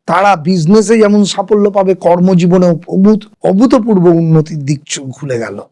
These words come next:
তাই এই সময়টাকে কাজে লাগাতে হবে বৃষ রাশির ক্ষেত্রে। এই সময়টা যতটা পারবে অর্থনৈতিক উন্নতি হবে।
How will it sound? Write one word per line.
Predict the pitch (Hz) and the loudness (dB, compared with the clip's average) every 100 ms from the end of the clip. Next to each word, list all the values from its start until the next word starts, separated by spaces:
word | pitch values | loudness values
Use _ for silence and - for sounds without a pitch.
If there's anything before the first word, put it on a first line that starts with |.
| _ | _
তাই | 151 170 170 | -2 -2 -2
এই | 196 180 185 156 - _ | 0 2 2 -2 -8 _
সময়টাকে | - - 175 185 185 180 175 170 | -10 -2 2 2 0 -4 -4 -4
কাজে | - 156 160 180 | -2 -2 2 2
লাগাতে | 170 165 165 165 | 2 0 -2 -2
হবে | 156 151 | -2 -2
বৃষ | 143 139 156 | -6 -8 -10
রাশির | 135 - 135 - | -12 -14 -18 -20
ক্ষেত্রে। | 127 _ 127 _ _ _ _ | -20 _ -20 _ _ _ _
এই | 180 247 220 | -2 2 2
সময়টা | 233 269 277 269 269 | 2 2 2 2 2
যতটা | 247 247 277 269 | 0 0 -2 -2
পারবে | 269 262 269 | -2 0 0
অর্থনৈতিক | 247 226 254 254 226 220 | -2 -6 -6 -6 -6 -2
উন্নতি | 240 233 240 247 | 2 2 2 0
হবে। | 240 | 2